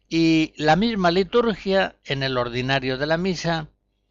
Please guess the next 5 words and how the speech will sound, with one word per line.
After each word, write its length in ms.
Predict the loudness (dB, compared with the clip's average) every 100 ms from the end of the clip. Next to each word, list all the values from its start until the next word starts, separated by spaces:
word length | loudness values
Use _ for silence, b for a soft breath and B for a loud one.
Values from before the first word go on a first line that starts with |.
| _ _
ofrece 640 | 0 0 0 -2 -2 -2
al 140 | -2
sacerdote 880 | 0 -2 0 -2 0 -2 -2 -4 -4 -10
dos 480 | -2 0 0 -2 -8
oraciones 1000 | 0 0 0 -2 -2 -4 -10 -14 -18 -20